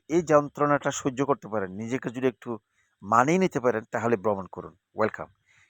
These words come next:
কিন্তু যদি মানিয়ে নিতে না পারেন, তাহলে ওই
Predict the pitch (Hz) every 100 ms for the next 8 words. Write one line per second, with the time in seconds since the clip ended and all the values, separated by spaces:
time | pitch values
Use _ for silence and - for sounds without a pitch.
0 | _ 117 117 127 113 120 151 165 160 151
1 | 117 113 - 107 113 107 _ _ _ _
2 | - 104 101 98 90 85